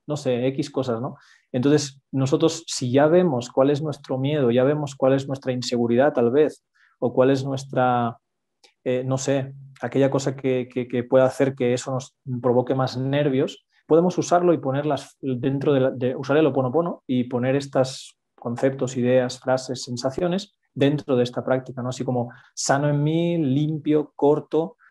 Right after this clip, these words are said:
las memorias erróneas que están generando esta duda de si lo voy a hacer bien o no lo voy a hacer bien. Lo siento, perdón, gracias, te amo. No es que yo hago Ho'oponopono para hacer la exposición más perfecta de mi vida, no es eso, porque eso sería hacerlo con esa expectativa, sino que lo hago de, de quedarme más en paz, de limpiar las dudas que hay en mí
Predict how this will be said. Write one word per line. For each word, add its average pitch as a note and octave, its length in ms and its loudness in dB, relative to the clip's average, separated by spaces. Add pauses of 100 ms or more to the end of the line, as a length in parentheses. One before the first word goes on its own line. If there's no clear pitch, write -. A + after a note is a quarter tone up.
(180)
las B2 180 -4
memorias C3+ 460 0
erróneas C#3 460 -2
que - 80 -8
están C3+ 220 -6
generando C3+ 380 -2
esta C#3 240 -2
duda E3+ 300 4 (280)
de B2 120 -4
si B2 160 -6
lo B2 80 0
voy B2 120 2
a C3+ 40 -2
hacer C3+ 180 -4
bien C3+ 160 -2
o C#3+ 60 -4
no B2+ 80 -2
lo B2+ 80 2
voy B2 100 0
a A#2+ 40 -2
hacer A#2 180 -8
bien. A#2+ 220 -4
Lo A#2 80 0
siento, D3 520 -2
perdón, C3 320 0
gracias, C3 400 -2
te - 80 -4
amo. - 240 -8 (400)
No C#3+ 180 2
es F3+ 100 2
que F#3 120 4
yo E3 100 8
hago C3+ 380 2
Ho'oponopono C#3+ 560 2
para C3 160 2
hacer C#3 220 -2
la D3 140 -4
exposición C3 520 -8
más C3+ 160 -2
perfecta B2+ 440 -6
de B2+ 120 0
mi B2 100 -4
vida, D3+ 380 2
no C#3 240 0
es C3+ 140 -2
eso, D#3+ 180 0
porque C3+ 200 -2
eso C#3+ 100 0
sería C#3 260 0
hacerlo C#3 280 -2
con B2+ 160 -2
esa C3+ 160 -4
expectativa, C#3 640 -2 (220)
sino C#3+ 300 -2
que C#3+ 100 2
lo C#3 100 6
hago F3 200 4
de, C#3+ 240 2
de C3 160 -4
quedarme C#3+ 360 -4
más C#3 220 -8
en B2 180 -6
paz, A#2+ 300 0
de B2+ 140 0
limpiar B2+ 640 2
las A#2+ 240 0
dudas D3+ 320 4
que C3+ 100 -2
hay B2+ 80 2
en A#2+ 160 -4
mí C3 240 -6